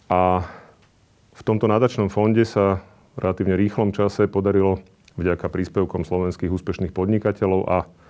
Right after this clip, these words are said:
spoločnosti eset, eh, vy-, nazbierať až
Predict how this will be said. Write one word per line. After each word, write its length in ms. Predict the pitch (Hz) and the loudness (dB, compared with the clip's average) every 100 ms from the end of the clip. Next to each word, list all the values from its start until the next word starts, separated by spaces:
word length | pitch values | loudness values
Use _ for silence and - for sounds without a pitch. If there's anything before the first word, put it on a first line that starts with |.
| - | -20
spoločnosti 560 | - 85 82 90 82 - | -8 -4 -4 -6 -8 -4
eset, 360 | 87 - 87 - | -4 -4 -6 -8
eh, 1300 | - - - - - - - - - 78 78 78 80 - - - _ | -20 -20 -20 -20 -20 -20 -20 -18 -10 -6 -4 -4 -6 -12 -20 -20 _
vy-, 260 | - - - | -6 -6 -4
nazbierať 640 | 107 113 110 101 92 | 0 0 2 2 2
až 20 | 87 | -2